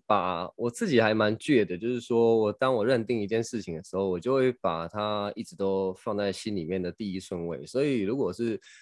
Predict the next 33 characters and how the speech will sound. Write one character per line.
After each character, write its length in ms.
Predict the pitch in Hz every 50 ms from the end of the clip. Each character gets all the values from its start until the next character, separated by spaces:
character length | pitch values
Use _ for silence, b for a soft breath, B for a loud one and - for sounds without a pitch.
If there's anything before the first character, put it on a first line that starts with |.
| b b b -
呃， 180 | 92 82 80
讲 240 | 82 - 92 85 85
说 140 | 92 107 107
要 60 | 110
创 280 | 110 - 123 104 95 90
作 300 | - 107 98 90 85 80
东 240 | - 92 92 92
西、 260 | 90 - - 92 92 92
写 200 | - - 87 80
脚 260 | - - 82 87 92
本、 340 | - - - 90 82 78 76
拍 180 | - 98 95
影 140 | 92 82 80
片 220 | - 101 95 90
这 80 | 85 95
件 120 | 95 92
事 160 | 90 - - 90
情， 180 | 80 78 76 73
我 100 | 69 76
都 140 | - 101 98
把 200 | 95 - 71 73
它 40 | 80
放 220 | - - 92 90
在 100 | 87 85
第 220 | 80 - 87 80
一 60 | 76 80
顺 200 | - - 85 80
位。 100 | 78 78
所 140 | - 151
以 60 | 170 127
其 140 | 123 120
实 260 | 113 - 107 98 98 101
是， 280 | - 135 123 101 -